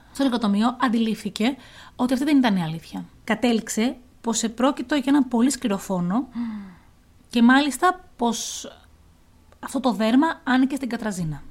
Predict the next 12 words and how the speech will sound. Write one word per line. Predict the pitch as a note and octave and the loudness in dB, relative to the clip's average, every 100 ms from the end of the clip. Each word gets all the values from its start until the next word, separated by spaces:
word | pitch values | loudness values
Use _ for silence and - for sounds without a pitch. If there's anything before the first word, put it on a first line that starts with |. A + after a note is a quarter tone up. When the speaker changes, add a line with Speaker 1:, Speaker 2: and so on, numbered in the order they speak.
| - - - _ _ - | -20 -20 -20 _ _ 0
Speaker 1:
Εδώ | A3+ | 4
πρέπει | D4 | 6
να | E4 C#4+ | 6 4
πω | |
δύο | D4 D4+ | 4 4
λόγια | D4+ D#4 | 4 2
παραπάνω | B3+ A#3+ A#3+ D4 B3 G3+ F#3 F#3+ | 2 2 4 6 6 4 0 -2
για | G3 | -2
το | G3 | -2
δέρμα, | F3 F#3 F#3+ G#3+ | -2 0 2 2
χίλια | A#3 C4 C#4 A3+ | 0 0 -2 -2
συγγνώμη, | F#3 F3 E3+ E3 F3 A3+ | -6 -6 -6 -6 -6 -6